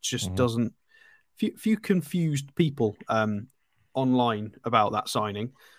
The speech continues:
Speaker 1: Um, so we'll see. I, I would imagine Mings starts. I don't, I don't see how Pau Torres gets in the starting lineup, um, which is funny 'cause they bought him. Um,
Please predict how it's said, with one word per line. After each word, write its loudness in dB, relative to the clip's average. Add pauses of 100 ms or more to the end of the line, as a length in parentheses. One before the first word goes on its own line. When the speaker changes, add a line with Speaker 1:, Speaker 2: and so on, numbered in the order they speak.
(160)
Speaker 1:
Um, 0 (680)
so 4 (100)
we'll 4
see. 6
I, 8
I 8
would 6
imagine 2
Mings 0
starts. -4
I 0
don't, -4
I -2
don't -2
see -2
how -2
Pau 0
Torres -4
gets -8
in -4
the -10
starting -2
lineup, -4 (160)
um, -8 (140)
which -20
is -14
funny -6
'cause -20
they -10 (1120)
bought 2
him. -2 (140)
Um, 2